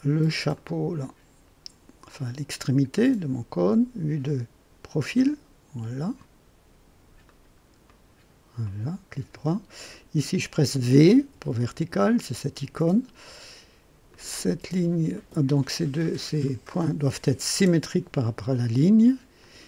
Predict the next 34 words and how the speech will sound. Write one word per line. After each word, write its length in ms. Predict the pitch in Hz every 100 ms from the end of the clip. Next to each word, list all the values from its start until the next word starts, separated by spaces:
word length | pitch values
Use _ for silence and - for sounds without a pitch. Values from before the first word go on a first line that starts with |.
| _ -
Ici, 540 | 151 151 - 165 151 226
je 200 | 120 131
dois 280 | 160 139 139
avoir 520 | 147 127 120 127 117 117 104 107
dix 160 | 175 185
millimètres. 720 | 180 165 165 202 233 - - 247 269 - - - - - - - - - - -
Je 120 | 165
vais 260 | 143 165
avoir 540 | 170 143 135 147 143 127
deux 300 | 117 180 180
lignes 520 | 147 156 156 143 143 - 143
de 220 | 135 185
la 160 | 165
même 260 | 156 151 139
longueur, 300 | 139 127 151
donc 180 | 151 120
je 80 | -
presse 340 | - 127 - -
E 280 | 180 170 165
ou 80 | 165
je 100 | 107
clique 300 | - - 135
sur 180 | - 135
le 140 | 147 -
égal. 540 | 175 127 143 151 190 240 262 - - - - - _ _ 175
Et 240 | 180 214
j'indique 480 | 143 165 160 185 170
une 100 | 147
longueur, 440 | 143 123 156 175
je 100 | 147
vais 60 | -
plutôt 280 | - - 156
au-dessus 460 | 135 - - 175
ici, 440 | 165 - 190 208